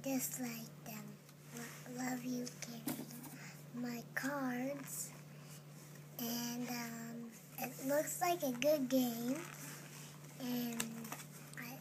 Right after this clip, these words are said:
it looks like it's a lot of things on the cards. Or lots of stuff in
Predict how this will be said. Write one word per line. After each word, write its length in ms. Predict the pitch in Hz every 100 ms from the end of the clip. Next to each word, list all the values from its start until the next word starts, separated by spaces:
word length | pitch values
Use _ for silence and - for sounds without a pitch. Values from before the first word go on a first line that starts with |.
| - -
it 80 | 233
looks 380 | 269 - - 339
like 440 | 330 320 277 - - - - - - - -
it's 160 | 254 -
a 80 | 247
lot 300 | 247 254 254
of 120 | 247
things 500 | - - 285 277 262
on 280 | 254 247 240
the 120 | 240
cards. 1200 | - - 277 254 233 233 240 262 254 - - - - - - - - - - - - -
Or 260 | 254 247 254
lots 280 | 254 247 254
of 100 | 226
stuff 640 | - - - 277 285 -
in 140 | 240